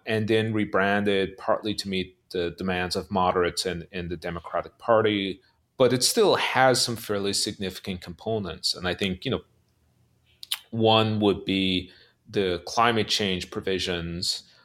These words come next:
But the part that I'm most interested in as a policy implementation person is, uh, the I R S. And so the, the bill includes an extraordinary amount of new funding, about eighty billion dollars for the I R S,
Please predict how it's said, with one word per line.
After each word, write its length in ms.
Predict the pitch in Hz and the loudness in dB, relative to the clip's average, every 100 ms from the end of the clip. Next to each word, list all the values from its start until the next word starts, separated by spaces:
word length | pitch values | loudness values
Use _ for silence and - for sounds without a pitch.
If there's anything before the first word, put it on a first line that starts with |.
| _ _ - | _ _ -6
But 120 | 123 | -4
the 60 | 127 | -4
part 340 | - 160 143 | 2 4 4
that 100 | 110 | 4
I'm 180 | 120 143 | 4 6
most 320 | 123 147 - | 4 4 2
interested 540 | 127 110 107 - 101 90 | 0 0 -2 0 -2 -2
in 200 | 87 87 | -2 -4
as 160 | 87 | -4
a 40 | 95 | -4
policy 480 | - 95 92 92 | -2 0 0 0
implementation 640 | 92 87 87 80 226 - 131 | -4 -8 -10 -4 -2 -2 -4
person 680 | - 107 101 - 95 87 - - - _ - | -2 -2 0 -2 -2 -4 -8 -20 -20 _ -4
is, 400 | 107 104 98 - | -2 0 0 -2
uh, 120 | 104 95 | -6 -6
the 140 | 107 | 2
I 180 | 101 110 | 4 6
R 180 | 107 123 | 6 4
S. 540 | 143 - - - - _ _ _ - | 2 0 -2 -4 -8 _ _ _ -12
And 100 | 104 | -4
so 180 | - 117 | 0 2
the, 180 | 107 107 | 2 -2
the 160 | 90 110 | -4 -8
bill 460 | - 135 139 139 | 0 2 4 2
includes 840 | - 107 - - 104 98 92 - - | 0 -4 -10 -8 -6 -6 -6 -6 -6
an 80 | 107 | -6
extraordinary 680 | 104 - - 139 139 120 110 | -4 -2 0 0 2 2 2
amount 320 | 98 92 92 | 0 -2 -2
of 180 | 87 - | -6 -8
new 100 | 92 | -8
funding, 400 | - 135 117 104 | -2 -2 0 0
about 300 | 92 90 90 - | 2 0 0 -2
eighty 160 | 107 | -2
billion 380 | 107 113 107 101 | 2 4 4 2
dollars 640 | 92 87 95 92 92 - | 2 4 2 2 0 -4
for 160 | - 95 | -6 -6
the 160 | 92 | -2
I 240 | 85 90 90 | 0 0 0
R 140 | 92 | 2
S, 480 | 120 110 - - - | 4 4 0 -4 -8